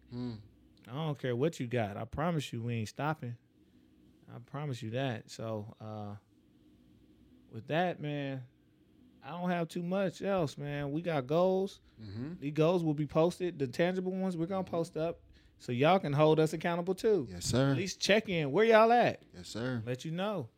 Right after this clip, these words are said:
Speaker 1: Yes, sir.
Speaker 2: So, um, man,
Speaker 1: Hmm.
Speaker 2: I'm charged the fuck up.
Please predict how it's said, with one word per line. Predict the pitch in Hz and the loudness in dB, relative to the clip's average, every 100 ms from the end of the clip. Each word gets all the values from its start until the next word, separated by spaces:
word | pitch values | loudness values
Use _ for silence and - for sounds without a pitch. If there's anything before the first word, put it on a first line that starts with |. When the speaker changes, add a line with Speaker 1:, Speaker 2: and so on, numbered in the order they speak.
| - | -18
Speaker 1:
Yes, | - 78 | -14 -8
sir. | 98 123 107 90 | -4 -4 -6 -10
Speaker 2:
So, | - 127 120 110 - _ _ | -12 -6 -4 -6 -12 _ _
um, | 123 117 107 98 _ _ _ _ - | -14 -12 -12 -12 _ _ _ _ -20
man, | 113 135 104 95 _ _ - | -12 -10 -10 -12 _ _ -10
Speaker 1:
Hmm. | 104 92 - - _ _ - - _ _ - | -10 -10 -18 -20 _ _ -20 -20 _ _ -14
Speaker 2:
I'm | 156 131 82 | -8 -8 -8
charged | - 135 135 120 | -4 -2 -2 -4
the | 113 | -10
fuck | - 135 143 | -8 -6 -4
up. | 135 104 | -4 -6